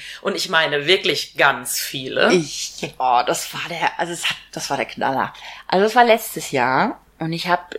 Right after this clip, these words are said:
Speaker 2: äh, Enter the Fray rausgebracht, so als ganz normal als Song, so als Willkommensgruß, hallo, ich bin jetzt Schirmherrin. Und dann hatte ich einfach diesen Einfall, ich weiß gar nicht, wie mir diese Idee kam, aber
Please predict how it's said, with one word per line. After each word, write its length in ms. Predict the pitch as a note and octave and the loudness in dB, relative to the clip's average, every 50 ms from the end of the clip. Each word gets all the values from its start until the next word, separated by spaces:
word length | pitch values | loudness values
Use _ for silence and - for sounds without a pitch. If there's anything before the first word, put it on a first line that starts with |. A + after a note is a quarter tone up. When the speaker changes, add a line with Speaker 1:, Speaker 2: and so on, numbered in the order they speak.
| - - | -4 -2
Speaker 2:
äh, 200 | D#3 D#3+ D#3 - | -2 -2 -2 -2
Enter 220 | - E3+ F#3 F#3 F3 | -2 2 2 2 0
the 60 | F3 | 0
Fray 220 | - - E3+ D#3+ | -2 0 0 2
rausgebracht, 760 | D3 C#3 D3 G3 G3+ - - A#3 - - - G#3+ G#3+ - - | 4 4 4 4 4 0 -6 -8 -8 -2 -2 -2 -2 -2 -2
so 140 | - E3+ - | 0 2 2
als 220 | - C#3 - - | 2 2 0 -4
ganz 240 | - A2 C3+ C#3 - | -6 -6 -6 -6 -6
normal 300 | C#3+ C3 C3 C3+ C3+ - | -6 -4 0 0 0 0
als 200 | - G2 - - | -2 -6 -6 0
Song, 480 | - F3+ G3+ A3+ A3 A3 G3+ F#3+ F#3 D#3+ | 4 4 4 6 4 2 0 -2 -4 -8
so 220 | - - G#1+ A1+ | -10 -6 -4 -4
als 360 | - - G1+ - - - - - - - - - - - - - | -4 -4 -8 -8 -10 -12 -14 -18 -20 -20 -20 -20 -20 -20 -20 -10
Willkommensgruß, 920 | - C#3+ - - - F#3+ G#3 A#3+ A#3 G#3+ - - - D#3 E3+ F#3+ F#3+ - D#3+ | -10 -10 -10 0 2 2 4 4 2 0 -2 -6 -8 -4 -2 -2 -2 0 0
hallo, 400 | D3 F#3+ G#3+ G#3+ G3+ G3 F#3+ F3+ | 2 4 6 6 8 8 8 6
ich 200 | D#3+ D#3+ - - | 4 2 -2 -4
bin 140 | - D#3+ D#3 | -6 -4 -2
jetzt 160 | B2 - - | -2 -2 2
Schirmherrin. 880 | - F#3+ A3 A#3+ B3 A3+ G#3+ G3 G3 F#3+ F#3+ F#3+ F#3+ F#3+ E3+ D3+ D#3+ D#3+ _ _ _ | 4 4 4 4 4 4 4 4 4 2 0 0 -2 -4 -8 -12 -16 -20 _ _ _
Und 500 | - D#3+ F#3 G3 G3 G3 F#3+ F#3 F3+ F3 - _ _ _ _ _ _ | 0 2 2 4 4 2 2 -2 -4 -8 -14 _ _ _ _ _ _
dann 360 | - E3+ E3 F#3+ G#3 A3 G#3 | 4 4 4 4 0 -2 -4
hatte 220 | G3+ G3 G3 - - | -6 -6 -6 -6 -8
ich 200 | - - - - | -8 -6 -2 -2
einfach 240 | E3 E3+ F3 F#3 E3+ | -2 -2 -2 -6 -6
diesen 260 | - F3 D#3 D3+ - | -4 -6 -6 -4 0
Einfall, 760 | - C3+ C#3+ D#3+ F#3 F3 - - - E3 D#3+ D#3 D#3 D#3+ D#3+ - | 0 2 2 2 0 -2 -6 -6 -4 -4 -2 -2 -2 -4 -6 -4
ich 160 | - - - | -6 -6 -4
weiß 200 | C#3+ C#3+ C#3 - | -4 -6 -6 -6
gar 140 | - C#3+ C#3 D3 | -6 -8 -8 -6
nicht, 160 | D3 - - | -8 -8 -8
wie 40 | D#3 | -6
mir 140 | D#3 D3 | -6 -6
diese 200 | C#3+ D3 C#3 C#3+ | -8 -6 -4 -2
Idee 260 | - C#3+ C#3+ - D#3 D#3 | -2 -2 0 -2 -4 -4
kam, 340 | - - D3+ C3+ C#3 C#3 | -4 -4 -4 -4 -2 -4
aber 220 | C3 - C#3 C#3 | -4 -2 -2 -2